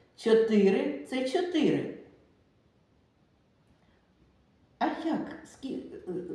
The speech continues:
ми взяли спочатку одну цукерку, да? Додали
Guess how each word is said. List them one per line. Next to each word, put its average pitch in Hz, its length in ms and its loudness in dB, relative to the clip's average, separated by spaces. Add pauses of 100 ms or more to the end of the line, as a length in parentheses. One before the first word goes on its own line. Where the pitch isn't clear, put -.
(160)
ми 220 340 2
взяли 185 400 0
спочатку 175 600 -4
одну 285 360 4
цукерку, 151 580 -6
да? 175 420 -2 (1900)
Додали 190 500 6